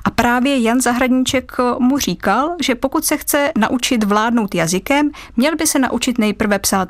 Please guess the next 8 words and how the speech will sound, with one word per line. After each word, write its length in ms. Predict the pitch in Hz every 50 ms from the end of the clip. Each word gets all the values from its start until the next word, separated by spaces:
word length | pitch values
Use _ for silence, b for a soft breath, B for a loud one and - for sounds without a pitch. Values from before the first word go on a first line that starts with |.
| -
poezii. 500 | - 175 170 165 165 165 - 175 180 196 B B B B B B B -
A 80 | - 185
navíc, 500 | 180 170 160 170 190 233 269 277 - - -
že 140 | 202 277 269
možná 300 | 285 294 277 285 294 294
někdy 280 | 277 277 262 262 277
přijdou 340 | - - - 277 240 185 -
chvíle, 480 | - - - 165 170 185 214 240 262